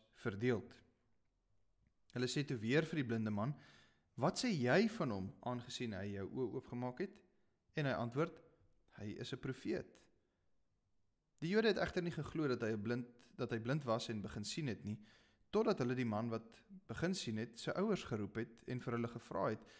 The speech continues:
"Is hierdie man julle seun van wie julle sê dat hy blind gebore is? Hoe sien hy dan nou?" Sy ouers antwoord toe, "Ons weet dat hy ons seun is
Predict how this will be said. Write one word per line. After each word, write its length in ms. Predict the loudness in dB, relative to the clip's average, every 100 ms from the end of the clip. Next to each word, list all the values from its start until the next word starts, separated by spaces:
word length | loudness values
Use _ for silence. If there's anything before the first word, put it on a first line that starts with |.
| -10 -4
"Is 160 | 0
hierdie 180 | 0 2
man 160 | 2 2
julle 180 | 2
seun 440 | 2 0 0 0 0
van 180 | -2 0
wie 100 | 2
julle 160 | 2
sê 180 | 0 -2
dat 120 | 0
hy 100 | -2
blind 300 | -2 -2 -4
gebore 420 | -6 -4 0 0
is? 240 | -2 -6 -10 -20 -14 -4
Hoe 100 | 0
sien 220 | 2 4
hy 80 | 4
dan 180 | 2 2
nou?" 220 | 0 -2 -8 -20 _ _ _ _ _ _ _ _ _ _ _ -12
Sy 120 | -4 0
ouers 200 | 0 0
antwoord 380 | -2 -2 -4
toe, 160 | -4 -6 -6 -4
"Ons 220 | -4 -4 -2
weet 220 | 0 0
dat 140 | 0
hy 60 | -2
ons 240 | -2 -4
seun 220 | -4 -4
is 300 | -4 -8 -14